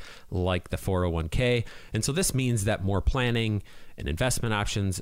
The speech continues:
of course, are here to, to make sure that you're matching up with your unique financial goals for the future.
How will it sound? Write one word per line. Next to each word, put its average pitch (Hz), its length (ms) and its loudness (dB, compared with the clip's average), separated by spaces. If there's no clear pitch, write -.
of 76 100 -2
course, 104 280 0
are 90 100 2
here 92 360 2
to, 90 420 2
to 85 240 -2
make 107 340 0
sure 127 160 0
that 104 140 -2
you're 110 200 2
matching 107 480 0
up 92 220 0
with 87 220 0
your 101 320 2
unique 87 580 0
financial 85 540 -2
goals 82 500 0
for 76 160 -2
the 73 100 0
future. - 360 -4